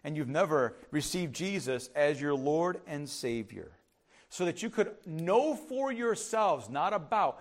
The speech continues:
but know for yourself these benefits that God offers, starting with forgiveness. There's that simple classic line, and it, this isn't a formula, but listen, you have to acknowledge, you have to admit, "I'm a sinner and I need forgiveness."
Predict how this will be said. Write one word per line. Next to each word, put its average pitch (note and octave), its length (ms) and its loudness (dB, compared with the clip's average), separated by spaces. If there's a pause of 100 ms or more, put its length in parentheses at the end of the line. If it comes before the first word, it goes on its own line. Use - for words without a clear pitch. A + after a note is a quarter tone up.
(140)
but D3 140 2
know E3 240 4
for A3 200 0
yourself F#3 640 0 (300)
these E3 300 -4
benefits F3+ 600 2
that B2+ 220 2
God D3 220 4
offers, D3 640 -6 (640)
starting E3 400 8
with F3 160 0
forgiveness. C3+ 720 -6 (1600)
There's G3 260 6
that E3 180 4
simple G3+ 400 2
classic F3+ 600 0
line, D3 280 0
and C#3 100 -4
it, D3 100 -6
this E3 160 -8
isn't E3+ 160 -8
a - 60 -6
formula, G3 460 -2
but C#3+ 180 -2
listen, E3+ 320 -4 (400)
you D#3+ 120 0
have F3 120 0
to E3 140 2
acknowledge, B2+ 500 2
you D3+ 60 -2
have D#3 80 -4
to D3 100 0
admit, B2 420 -4 (680)
"I'm C#3+ 160 -4
a C#3+ 60 -4
sinner D#3 340 -6
and G#2 100 -8
I G#2+ 60 -6
need A#2 180 -6
forgiveness." A#2 640 -12